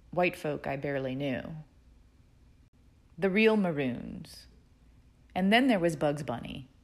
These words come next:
Black Lives Matter. I'll put the link into the podcast description. I got to learn more about my indoctrination to racism through cartoons,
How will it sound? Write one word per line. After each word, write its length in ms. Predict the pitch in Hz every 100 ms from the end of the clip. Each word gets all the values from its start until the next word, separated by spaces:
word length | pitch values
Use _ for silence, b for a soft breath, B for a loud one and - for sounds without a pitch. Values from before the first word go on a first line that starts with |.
| - -
Black 280 | 139 113 127
Lives 260 | 131 143
Matter. 380 | 180 185 - 139 - - _ - - - - _ - - - - - - - -
I'll 120 | 196
put 180 | 302 311
the 100 | 190
link 460 | 170 151 147 -
into 760 | - 151 147 143 147 139 139 135
the 80 | -
podcast 500 | 127 - 117 113 -
description. 560 | - - - - - - - - - - - - - - _ - - - - - B B B B B
I 140 | - 254
got 100 | 294
to 60 | 269
learn 220 | 208 190
more 680 | 185 170 190 170 139 180 196 - - - - - - -
about 500 | 185 170 160 151 147 - - - - - _ - - - -
my 100 | 175
indoctrination 840 | 170 180 160 160 160 147 143 151
to 120 | -
racism 600 | 143 143 143 139 131 - -
through 220 | 139 131
cartoons, 840 | 131 127 - 143 - - 165 -